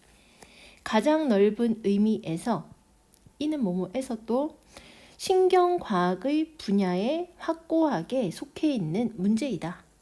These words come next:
지금까지 여기 보면은 두뇌의 근본적 기능 중 하나는 세상에 대한 지식을 습득하는 거다. 누가? 두뇌가. 근데 두뇌가 이걸 어떻게 하냐?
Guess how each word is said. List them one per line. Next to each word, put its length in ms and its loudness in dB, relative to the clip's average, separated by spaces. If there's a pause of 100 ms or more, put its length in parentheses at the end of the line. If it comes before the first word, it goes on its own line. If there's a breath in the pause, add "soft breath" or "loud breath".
(280)
지금까지 680 -2
여기 280 -4
보면은 720 -2 (540 loud breath)
두뇌의 320 2
근본적 500 0
기능 300 2
중 160 -4
하나는 640 0
세상에 500 0
대한 400 -2
지식을 600 -2
습득하는 640 -2
거다. 360 -8 (240)
누가? 400 -2 (460)
두뇌가. 560 -2 (400 loud breath)
근데 160 -2
두뇌가 340 6
이걸 140 2
어떻게 320 -2
하냐? 360 -2